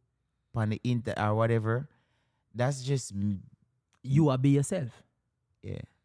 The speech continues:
Speaker 1: that's just me, I be me. You know what I'm saying? And it's like, because the thing is this, right? When enough people don't understand, personality have many layers.
Speaker 2: True.
Speaker 1: Right?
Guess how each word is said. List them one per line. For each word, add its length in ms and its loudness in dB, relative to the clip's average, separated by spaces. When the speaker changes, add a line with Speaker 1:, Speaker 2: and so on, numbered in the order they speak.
Speaker 1:
that's 160 -8
just 320 -6
me, 400 -4
I 60 -10
be 200 -10
me. 160 -12
You 80 -16
know 60 -12
what 60 -10
I'm 80 -10
saying? 380 -12
And 220 -4
it's 200 -6
like, 440 -6
because 420 -2
the 100 -8
thing 260 -4
is 180 -6
this, 340 -4
right? 320 -4
When 160 -4
enough 200 -4
people 240 -6
don't 100 -8
understand, 640 -8
personality 920 -4
have 200 -2
many 600 -4
layers. 840 -8
Speaker 2:
True. 340 -2
Speaker 1:
Right? 360 -4